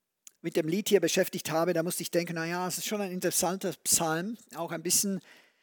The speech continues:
eine exegetische Herausforderung. Sogar Salomo bei seiner Tempeleinweihung zitierte die Verse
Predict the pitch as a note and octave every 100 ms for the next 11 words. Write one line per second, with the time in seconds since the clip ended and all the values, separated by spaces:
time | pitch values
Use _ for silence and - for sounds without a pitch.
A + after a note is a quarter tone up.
0 | _ _ _ _ _ _ _ _ _ _
1 | - F#3 G3 F#3 - G#3 - F3+ A#3+ A#3+
2 | G#3+ F#3+ F#3+ B3+ - - F3 D#3+ D#3+ A3
3 | C4 - _ - - - - - G3 G3+
4 | G3+ - - - - F3 D#3+ A3 C#4 A3+
5 | F3+ F#3+ - - - - - _ - F#3+
6 | F3+ G3 G3 G3 F3 - _ _ - A3
7 | D4+ C4 A3 F#3 G#3+ G3 E3+ F3+ G3+ A#3
8 | - - - - - - - C#4 D4 -
9 | B3 A3+ - - - F#3 - A3 G#3 A#3+
10 | A#3 A3+